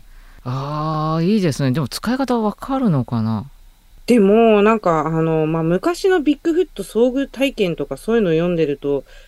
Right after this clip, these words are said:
Speaker 2: 結構、あの、タバコ吸ったり、ビッグフット語みたいなの喋ってたりするみたいですね。
Speaker 1: 賢いんですね。
Speaker 2: らしいです。<laughs>
Speaker 1: あの、私の推しユーマを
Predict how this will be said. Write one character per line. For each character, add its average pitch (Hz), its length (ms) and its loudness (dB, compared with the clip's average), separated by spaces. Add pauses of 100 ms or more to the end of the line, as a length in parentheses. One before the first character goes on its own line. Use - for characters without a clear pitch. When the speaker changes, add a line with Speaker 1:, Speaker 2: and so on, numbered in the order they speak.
(460)
Speaker 2:
結 339 200 -2
構、 185 160 0 (340)
あ 151 40 -8
の、 143 180 -2
タ 165 160 -8
バ 220 80 0
コ 285 140 2
吸 277 160 0
っ - 40 -8 (100)
た 269 120 4
り、 165 460 0 (180)
ビ 180 120 -6
ッ - 120 -20
グ 277 100 0
フ 294 100 2
ッ 302 120 -4
ト 277 140 0
語 277 120 4
み 277 120 0
た 240 100 0
い 190 60 2
な 160 100 0
の 135 100 -4
喋 165 260 -8
っ - 40 -10
て - 80 -20
た 147 100 -2
り 120 120 -4
す - 120 -12
る 151 100 -2
み 147 100 -2
た 123 80 -6
い 104 60 -6
で 101 80 -8
す - 140 -16
ね。 104 140 -10 (1200)
Speaker 1:
賢 - 800 -6
い 226 80 6
ん 131 80 2
で 101 100 -6
す - 160 -10
ね。 160 160 -4 (840)
Speaker 2:
ら 196 160 0
し 233 240 0
い - 20 -2
で 131 80 -4
す。 - 320 -12 (280)
<laughs> - 1600 -6
Speaker 1:
あ 127 100 -8
の、 117 220 -6
私 170 320 -4
の 185 160 2
推 175 60 -2
し 165 540 -6 (380)
ユ 151 200 -2
ー 143 60 0
マ 107 200 -2
を - 100 -6